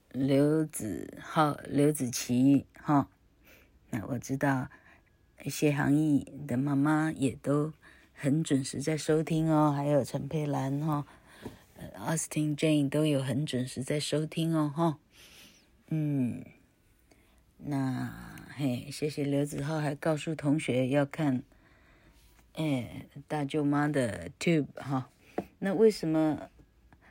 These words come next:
大舅妈的F B上面有很多大哥哥、大姐姐哈？通常是大哥哥啦，他就爆笑、大笑出来哈，因为<laughs> 你叫两个同学来看呢，到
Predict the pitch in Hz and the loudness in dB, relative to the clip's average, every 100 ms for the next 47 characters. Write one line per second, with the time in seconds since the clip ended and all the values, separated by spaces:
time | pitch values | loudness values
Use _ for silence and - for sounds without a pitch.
0 | _ - 196 190 190 185 - 185 180 170 | _ -2 0 2 0 0 0 0 -2 -2
1 | 175 175 185 180 175 160 151 160 131 123 | -2 -2 -2 0 0 2 2 2 0 2
2 | 160 165 - - - - _ - 170 160 | 2 0 -6 -20 -20 -20 _ -2 -2 0
3 | 147 170 170 170 160 - 175 160 135 - | -2 4 4 2 -4 -2 0 0 -2 0
4 | 151 151 139 135 131 - 165 165 147 156 | 0 0 -2 -4 -4 -6 -4 -2 -2 -2
5 | 160 156 147 135 151 151 139 - 160 165 | -2 -2 -2 0 2 2 0 -4 -6 -4
6 | 156 - - - _ - 220 180 147 - | -6 -10 -20 -20 _ 4 6 6 2 2
7 | 185 151 143 - 214 165 - 165 143 - | 0 0 -2 2 2 2 0 0 0 -2
8 | 156 151 117 127 - 123 143 147 170 170 | 0 2 2 -2 -4 -6 -4 -2 0 0
9 | 151 - - - - - - - - - | -2 -8 -20 -20 -20 -10 -4 -4 -4 -12
10 | - - - - 151 147 202 190 170 135 | -14 -20 -20 -2 2 2 4 4 4 2
11 | 135 147 147 160 170 143 139 143 - - | 2 2 2 2 2 4 4 2 -2 -20
12 | _ - 147 147 190 180 160 151 151 160 | _ -4 -2 -2 -2 0 2 2 0 -4
13 | - _ _ - 180 160 | -18 _ _ 0 2 2